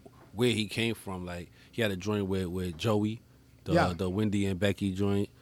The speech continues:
Speaker 1: He
Speaker 2: Yeah.
Speaker 1: had a joint with Action. It was
Speaker 2: Action
Speaker 1: like, yo,
Speaker 2: Bronson.
Speaker 1: yeah.
Speaker 2: And then, uh, also Childish Gambino.
Speaker 1: Okay.
Speaker 2: Like, there was, like, a,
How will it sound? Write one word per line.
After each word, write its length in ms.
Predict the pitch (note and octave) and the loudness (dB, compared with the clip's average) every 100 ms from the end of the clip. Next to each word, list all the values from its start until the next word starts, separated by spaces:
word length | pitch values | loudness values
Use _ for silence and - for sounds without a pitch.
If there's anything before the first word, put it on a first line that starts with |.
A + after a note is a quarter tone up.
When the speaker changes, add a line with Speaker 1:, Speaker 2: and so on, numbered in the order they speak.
| - - | -16 -2
Speaker 1:
He 100 | G#2+ | 2
Speaker 2:
Yeah. 60 | |
Speaker 1:
had 80 | G2+ | 2
a 40 | |
joint 240 | G#2 A2 G2 | 4 6 6
with 120 | F#2+ | 6
Action. 560 | G#2+ G#2+ - G#2 G#2 B2+ - - - - - G2 | 8 6 6 4 2 -2 -12 -20 -20 -20 -12 -2
It 40 | |
was 120 | G2+ G2+ | 2 6
Speaker 2:
Action 260 | G#2+ E3 | 8 10
Speaker 1:
like, 40 | A#2+ | 10
yo, 60 | |
Speaker 2:
Bronson. 320 | E3+ E3+ E3+ | 8 6 4
Speaker 1:
yeah. 220 | C3+ G#2+ F2+ - | 4 4 4 0
Speaker 2:
And 160 | - E3+ | 0 2
then, 120 | F3+ | 2
uh, 40 | F3 | 4
also 560 | D#3+ D3+ F3+ F#3 F#3 | 4 4 2 4 2
Childish 420 | C#3+ C#3+ C#3+ D3+ C#3 | 4 4 6 4 6
Gambino. 560 | D#3 D#3 F#3+ E3+ A#2+ - - | 6 8 8 8 4 -2 -4
Speaker 1:
Okay. 180 | G#2 D#3+ | 2 4
Speaker 2:
Like, 160 | E3+ | 6
there 120 | F3+ | 8
was, 120 | A3 G#3+ | 8 6
like, 160 | F#3+ | 4
a, 200 | E3+ D#3+ | 4 2